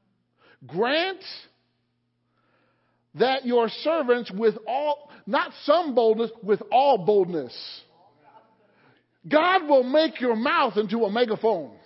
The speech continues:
Amen? I've heard reports of Jonathan Edwards back in the seventeen hundreds speak to a hundred thousand people, and everybody could hear him in the last row.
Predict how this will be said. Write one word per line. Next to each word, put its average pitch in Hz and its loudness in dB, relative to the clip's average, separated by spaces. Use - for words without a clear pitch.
Amen? 277 2
I've 330 2
heard 339 -4
reports 269 0
of 226 -4
Jonathan 269 0
Edwards 240 0
back 247 -2
in 233 -6
the 208 -4
seventeen 277 -4
hundreds 226 -4
speak - -6
to 226 -4
a 208 -2
hundred 254 -6
thousand 233 -4
people, 233 -2
and 190 -2
everybody 240 2
could 202 -2
hear 233 -2
him 196 -4
in 185 -8
the 180 -4
last 196 -2
row. 175 -2